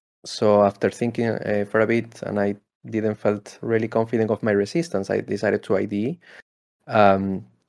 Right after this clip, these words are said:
so I just I D the two la-, the round three against Fabian, the round eight against Seb Simons, and the round nine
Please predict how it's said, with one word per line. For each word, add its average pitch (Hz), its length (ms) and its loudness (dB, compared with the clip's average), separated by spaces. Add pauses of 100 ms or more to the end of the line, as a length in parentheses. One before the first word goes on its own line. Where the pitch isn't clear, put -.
(300)
so - 220 -2
I 104 320 -2 (120)
just 104 220 2
I 107 100 4
D 104 100 2
the 98 180 0
two - 220 -2
la-, 98 140 6
the 101 240 2
round 101 240 4
three 107 140 2
against 98 240 0
Fabian, 135 340 4
the 101 100 4
round 104 240 4
eight 113 280 2
against 107 300 0
Seb 110 200 -4
Simons, 110 400 -4
and 101 80 0
the 101 60 0
round 101 240 0
nine 101 320 -2